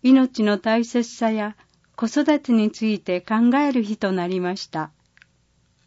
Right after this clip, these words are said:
写真が二枚掲載されています。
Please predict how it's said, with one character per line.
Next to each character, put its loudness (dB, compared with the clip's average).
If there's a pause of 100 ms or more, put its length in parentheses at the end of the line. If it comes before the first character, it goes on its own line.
(1080)
写 -2
真 6
が 2
二 6
枚 6
掲 -2
載 -2
さ -4
れ -4
て -6
い -2
ま -2
す。 -16